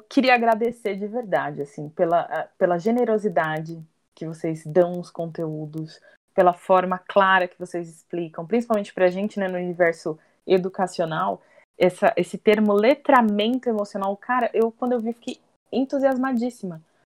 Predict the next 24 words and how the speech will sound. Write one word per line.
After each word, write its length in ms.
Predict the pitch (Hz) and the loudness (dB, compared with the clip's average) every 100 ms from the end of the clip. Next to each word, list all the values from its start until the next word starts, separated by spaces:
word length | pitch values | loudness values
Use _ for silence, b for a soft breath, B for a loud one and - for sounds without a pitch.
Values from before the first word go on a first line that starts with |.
| _ - | _ -10
Porque 240 | - 196 | -6 -2
a 220 | 185 180 | 2 2
gente 320 | 185 208 - | 0 -6 -2
na 100 | 208 | 0
escola 320 | 208 - 214 214 | 0 2 0 2
fala 240 | 214 208 | 2 2
tanto 260 | 269 277 220 | 0 -4 -6
do 80 | |
trabalho 440 | 226 220 190 190 190 | -2 0 4 4 2
socioemocional, 840 | - 196 202 196 - 180 175 208 | -4 -4 -4 -6 -6 -4 -4 -6
né? 140 | 202 196 | -6 -8
A 60 | |
gente 160 | 202 - | -10 -6
fala 120 | 208 | -6
assim, 160 | - 226 | -2 0
"Não, 140 | 311 | 0
na 100 | 208 | -2
minha 120 | 190 | -6
escola 320 | - - 269 | -4 0 0
tem 200 | 311 262 | 0 -4
socioemocional, 640 | 269 214 214 196 - 180 180 | -2 -4 -4 -8 -8 -6 -6
a 20 | |
gente 160 | 185 - | -8 -6
trabalha 360 | 190 202 208 | 2 4 4